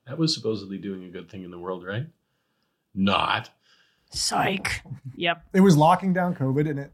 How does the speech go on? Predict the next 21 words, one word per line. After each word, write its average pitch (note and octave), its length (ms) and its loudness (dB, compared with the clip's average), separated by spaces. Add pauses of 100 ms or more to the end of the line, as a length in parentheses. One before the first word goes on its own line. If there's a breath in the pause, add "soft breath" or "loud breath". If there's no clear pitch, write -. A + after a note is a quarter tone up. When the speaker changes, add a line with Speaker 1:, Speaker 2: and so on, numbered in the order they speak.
(100)
Speaker 3:
totally C3 280 -8
worked. - 260 -2 (200)
Speaker 2:
<laughs> - 220 -6
Speaker 1:
Yeah, A#2 540 2 (400)
totally G2 640 -2
Speaker 2:
Just D#4 260 0
should C4+ 100 0
have B3+ 100 0
Speaker 1:
worked. A#3+ 100 -2
Speaker 2:
used G#3 160 -2
Speaker 1:
Just F#3+ 240 2
Speaker 2:
it F#3 40 0
Speaker 1:
fine. F3+ 60 -2
Speaker 2:
sooner. E3 340 -6
You G3 140 -6
know, G#3 300 -4
what F#3+ 160 -8
were F3+ 200 -2
we F3 100 -10
thinking? E3+ 440 -10
<laughs> - 40 -20